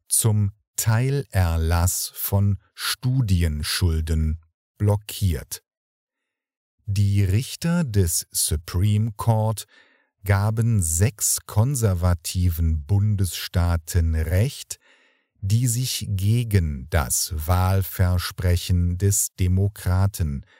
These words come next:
gestellt hatten. Einige Experten befürchten wegen des Urteils Folgen für die U-S-Konjunktur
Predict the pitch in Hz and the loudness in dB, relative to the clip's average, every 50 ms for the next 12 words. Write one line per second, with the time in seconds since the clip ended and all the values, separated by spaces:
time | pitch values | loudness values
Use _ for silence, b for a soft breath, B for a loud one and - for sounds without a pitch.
0 | b b b - 90 82 - - - 87 82 78 73 73 - - - 85 76 - | b b b 0 0 0 0 -2 0 0 2 2 0 -4 -8 -6 -4 -4 -4 -2
1 | - 71 64 104 - _ _ _ _ _ _ _ _ _ _ _ _ _ _ _ | -4 -6 -8 -8 -10 _ _ _ _ _ _ _ _ _ _ _ _ _ _ _
2 | _ _ - 107 107 107 117 127 147 160 170 151 139 147 147 139 139 - _ - | _ _ -2 0 0 2 0 0 -2 -4 -4 -4 -2 -2 -2 -2 -2 -4 _ 0
3 | 113 107 - - - - - - - 95 92 101 101 101 104 107 - 117 110 107 | 0 0 2 0 -2 -2 -4 -4 -2 0 2 2 2 0 -2 -2 0 0 2 2
4 | 104 104 104 b b b b b b b 80 73 69 - - - 95 98 98 104 | 0 0 -2 b b b b b b b -4 -4 -4 -4 -4 0 0 2 2 2
5 | 104 101 - - - 104 101 101 98 98 92 82 80 80 95 98 90 85 92 87 | 0 -2 -4 -6 -2 0 0 2 2 2 0 -2 0 0 2 2 2 2 2 2
6 | 85 87 82 85 82 76 - - - - 107 104 98 98 101 98 - - - 95 | 2 0 0 0 -2 -2 -4 -6 -6 -4 -2 0 0 2 0 0 0 0 0 2
7 | 92 90 92 92 - - - - - b b b b b - - - - 107 110 | 2 2 2 0 0 -2 -4 -6 -6 b b b b b -12 -6 -2 0 0 2
8 | 110 113 117 120 117 135 139 151 160 170 170 - - - - 123 123 113 107 110 | 0 0 -2 -2 -2 -2 -2 -2 -2 -6 -6 -8 -8 -4 -2 0 0 0 0 0
9 | 113 117 120 117 - _ _ _ - 117 110 107 110 107 - - 120 135 - - | 0 0 0 -2 -4 _ _ _ -2 0 0 0 0 -2 -2 -2 0 0 0 0
10 | - - - - - - 92 87 85 82 82 82 80 82 78 76 73 76 - - | -2 -2 -4 -8 -4 -2 0 0 2 0 0 0 0 0 -2 -2 -4 -6 -6 -4
11 | - 95 95 98 101 101 101 98 | -2 0 2 2 2 2 0 -2